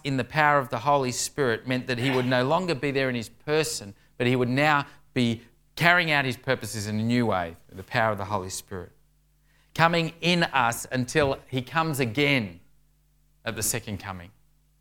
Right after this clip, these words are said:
We live now in a time when the Holy Spirit is in us and empowers us to live our lives daily for him. And you know what? Um, Pentecost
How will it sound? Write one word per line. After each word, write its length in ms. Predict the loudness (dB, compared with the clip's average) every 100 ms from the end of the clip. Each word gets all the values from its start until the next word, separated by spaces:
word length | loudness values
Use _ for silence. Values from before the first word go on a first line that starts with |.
| _ _ _ _ _ _ _ _ _
We 120 | 2
live 180 | 4 4
now 220 | 4 2
in 60 | 2
a 40 |
time 280 | 0 0 2
when 120 | 2
the 100 | 0
Holy 340 | 2 2 0 0
Spirit 500 | -4 -2 2 2 2
is 160 | -4 -2
in 160 | 2 4
us 360 | 4 0 -6 -6
and 100 | -4
empowers 640 | -4 -4 2 4 4 0
us 280 | 0 -2 -2
to 140 | -6 -4
live 340 | 0 0 -2 -10 -20 _
our 260 | 6 6 4
lives 460 | 2 2 0 -2 -16 _ -12 0
daily 460 | 2 4 2 -2
for 160 | -10 -10
him. 240 | -8 -8 -12 _ _ _ -2
And 80 |
you 80 | 0
know 100 | 2
what? 320 | 2 0 -2 -12 _ _ -20 _ _ _ -2
Um, 380 | 0 0 -2 -6 -16 _ _ _ _ _ _ _ _ _ _ _ _ _ _
Pentecost 840 | -2 0 0 -2 0 -2 -4 -10